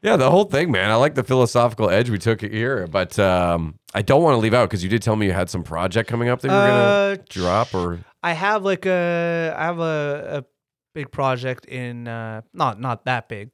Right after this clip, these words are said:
Speaker 2: medium
Speaker 1: So, well,
Speaker 2: project.
Speaker 1: something you wanted to plug, I thought it was.
Speaker 2: Uh, yeah, I have a, I might announce it later. It's something to do with the C B C, so it's
Speaker 1: Oh,
Speaker 2: pretty
Speaker 1: nice.
Speaker 2: cool.
Speaker 1: Little teaser
Speaker 2: So I'm
Speaker 1: then.
Speaker 2: doing a, yeah, I'm doing something with that, like,
Speaker 1: Cool.
Speaker 2: a, a, a video project. So excited about that.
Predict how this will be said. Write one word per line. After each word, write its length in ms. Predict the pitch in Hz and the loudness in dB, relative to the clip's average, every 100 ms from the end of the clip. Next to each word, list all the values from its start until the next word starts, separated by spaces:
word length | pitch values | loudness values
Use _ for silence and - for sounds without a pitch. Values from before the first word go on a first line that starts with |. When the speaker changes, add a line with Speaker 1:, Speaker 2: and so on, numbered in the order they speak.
| _ _ _ _ _ _ _ | _ _ _ _ _ _ _
Speaker 2:
medium 440 | - 156 170 147 131 123 | -4 0 2 2 -2 -2
Speaker 1:
So, 100 | 147 | 4
well, 80 | |
Speaker 2:
project. 140 | 147 202 | 4 4
Speaker 1:
something 260 | 208 180 | 2 2
you 80 | 147 | 4
wanted 220 | 127 117 | 6 4
to 80 | 104 | 2
plug, 260 | 85 101 92 | 2 2 2
I 120 | 90 | 2
thought 260 | - 82 78 | 0 -2 -4
it 80 | |
was. 320 | 73 73 80 - | -6 -8 -10 -2
Speaker 2:
Uh, 340 | 180 180 180 175 | 2 4 2 2
yeah, 220 | 185 160 | 2 2
I 80 | 139 | 2
have 240 | 160 165 | 0 -2
a, 340 | 165 160 160 160 | -2 0 0 -2
I 100 | 160 | -4
might 220 | 190 226 | -2 -2
announce 380 | 151 127 135 - | -2 -2 -4 -6
it 80 | 120 | -6
later. 260 | 120 131 | -4 -2
It's 140 | 151 - | -4 -2
something 220 | 220 208 | -2 0
to 20 | |
do 160 | 147 143 | -2 -2
with 140 | 135 | -4
the 80 | 135 | -8
C 200 | - 131 | -10 -8
B 140 | 123 | -8
C, 300 | 117 - 127 | -8 -6 -6
so 280 | 107 - 117 | -6 -6 -4
it's 120 | 113 151 | 0 2
Speaker 1:
Oh, 40 | |
Speaker 2:
pretty 180 | 208 214 | 2 0
Speaker 1:
nice. 160 | 92 | -2
Speaker 2:
cool. 360 | - 123 117 110 - | -4 -4 -4 -6 -8
Speaker 1:
Little 120 | 95 | -10
teaser 400 | - 131 147 98 | -8 -6 -4 -2
Speaker 2:
So 60 | 139 | -2
I'm 80 | |
Speaker 1:
then. 80 | - | -2
Speaker 2:
doing 240 | 139 139 135 | -2 -4 -6
a, 80 | |
yeah, 180 | 139 151 | -6 -6
I'm 80 | 135 | -4
doing 200 | 135 151 | -4 -6
something 380 | - 147 139 139 | -4 -6 -6 -6
with 200 | 131 - | -8 -6
that, 320 | 123 123 123 | -4 -2 -2
like, 200 | 123 117 | -4 -6
Speaker 1:
Cool. 80 | 123 | -4
Speaker 2:
a, 300 | - - 117 117 | -2 -4 -8 -10
a, 440 | 120 117 110 110 | -8 -6 -6 -8
a 40 | |
video 340 | 107 120 117 110 | -10 -10 -10 -10
project. 640 | - 120 113 107 107 107 | -10 -8 -8 -8 -12 -12
So 120 | - 110 | -12 -12
excited 380 | 110 135 123 | -10 -8 -8
about 340 | 117 117 113 - | -8 -8 -10 -10
that. 460 | 110 113 110 - | -10 -10 -12 -14